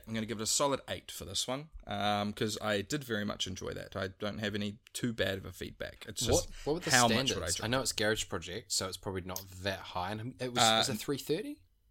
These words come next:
Speaker 1: Uh, uh, yeah, three thirty.
Speaker 2: Yeah.
Speaker 1: Three thirty can. Um, a one point seven.
Speaker 2: Oh, okay.
Speaker 1: Um, so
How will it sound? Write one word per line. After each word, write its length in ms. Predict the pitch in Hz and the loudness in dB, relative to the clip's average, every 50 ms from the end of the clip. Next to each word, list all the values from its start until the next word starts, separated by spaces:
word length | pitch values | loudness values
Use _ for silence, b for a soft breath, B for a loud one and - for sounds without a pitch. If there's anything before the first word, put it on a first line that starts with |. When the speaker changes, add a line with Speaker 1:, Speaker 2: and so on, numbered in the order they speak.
| _ _ - | _ _ -8
Speaker 1:
Uh, 40 | 120 - - - - - - | -8 -8 -8 -12 -18 -4 0
uh, 100 | 120 117 - | 0 0 2
yeah, 200 | 127 147 139 113 | 4 2 2 2
three 200 | - - 180 196 | 4 2 2 2
thirty. 300 | - 151 151 180 208 - - - _ - | 2 2 0 0 0 -4 -12 -18 _ -4
Speaker 2:
Yeah. 60 | - | 0
Speaker 1:
Three 120 | 165 147 147 | 0 0 2
thirty 200 | - 151 139 139 | 2 0 -2 0
can. 400 | - - 139 139 147 165 175 - - | 0 2 2 2 2 -2 -6 -8 -2
Um, 300 | 120 120 120 117 117 110 - | 2 4 4 4 4 2 0
a 60 | 120 | -2
one 180 | 120 151 170 | 0 0 -2
point 260 | 180 - 196 180 123 - | -2 -2 -4 -4 -2 0
seven. 520 | - - - 131 135 - 143 71 - - - - _ _ _ _ _ _ _ _ - - - - | 0 0 0 -2 -2 -4 -6 -8 -8 -12 -20 -20 _ _ _ _ _ _ _ _ -20 -20 -14 -10
Speaker 2:
Oh, 120 | 262 269 233 | -8 -6 -4
okay. 80 | 220 104 | 0 0
Speaker 1:
Um, 160 | 104 98 95 | 0 2 2
so 160 | - - 110 | 2 2 2